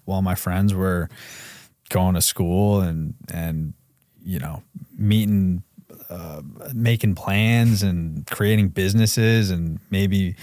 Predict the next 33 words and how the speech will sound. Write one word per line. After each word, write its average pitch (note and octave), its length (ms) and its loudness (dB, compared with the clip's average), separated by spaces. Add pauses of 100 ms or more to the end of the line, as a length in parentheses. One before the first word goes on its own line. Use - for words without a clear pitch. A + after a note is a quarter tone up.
(180)
meeting G#2 380 4
wives. G2+ 560 2
And G2+ 220 2
you C3 140 4
know B2+ 100 6
what A#2+ 80 4
I'm A#2 140 4
saying? A#2+ 220 2
Like, G#2+ 160 2
I A2 140 2
had G2+ 240 0
this F#2+ 160 -2
picture G2 300 -2
of F2+ 80 -2
what F2 180 -4
everyone F#2+ 300 0
else F#2 200 -2
was A2 120 -10
gonna E2 180 -6
be E2+ 120 -4
doing F2 380 -4
and D2+ 280 -8 (280)
where E2+ 160 -4
I F#2 200 -2
was F2+ 160 -4
at. - 340 -10
And F2 460 -6 (600)
that G#2 280 2
was C3 180 2
a, G#2 320 0 (160)
that A2 180 2
was A2 200 2
a F#2+ 140 2